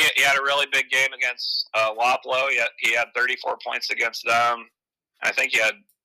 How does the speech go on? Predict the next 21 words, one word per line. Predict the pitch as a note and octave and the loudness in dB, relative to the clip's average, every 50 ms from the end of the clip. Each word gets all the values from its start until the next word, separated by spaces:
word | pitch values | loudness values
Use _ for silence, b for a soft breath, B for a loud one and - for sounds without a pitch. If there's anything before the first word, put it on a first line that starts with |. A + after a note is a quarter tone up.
| _ - | _ -4
quite | - A#2+ A#2 A2+ | 0 2 2 2
a | A2+ | 0
few | - - G#2 G#2+ | -2 -4 -4 -2
rebounds, | A2 A2 G#2+ A2+ A2 A2 A2 A2 A2 G#2+ | -2 -2 0 2 4 4 4 2 0 -2
assists, | G#2 - - - A#2 A2+ A2 - - | 0 0 0 2 2 2 0 0 -2
and | G#2 G2+ | -2 -4
blocks | G#2 A2 A2 A#2 - - - | -2 2 2 2 2 2 0
to | - - | -2 0
go | G#2 G#2 G#2 | 0 0 2
along | G#2 G#2+ A2+ A2 | 2 2 2 0
with | G#2+ G#2 - A2 | -2 -4 -4 -4
it. | G2 | -2
But | A2 A2 | -2 0
the | A#2 A#2 - - _ _ - | 0 0 -2 -4 _ _ 0
thirty-four | C#3+ C3+ C3+ C3+ - - C3+ B2+ A#2+ - - | 2 4 4 2 2 0 -2 -2 -2 -2 -2
points | C#3 C#3 C3+ B2+ B2 - - - | 0 2 2 2 0 0 -4 -6
was | A#2 A2 G#2+ - - - - _ _ _ _ _ _ _ - | -6 -8 -6 -6 -6 -6 -8 _ _ _ _ _ _ _ 0
definitely | G#2+ B2 - - A#2 A#2+ A#2+ | 0 0 0 0 0 0 2
one | A#2+ A#2+ | 2 2
of | A#2 A#2 | 2 0
the | A2+ | -2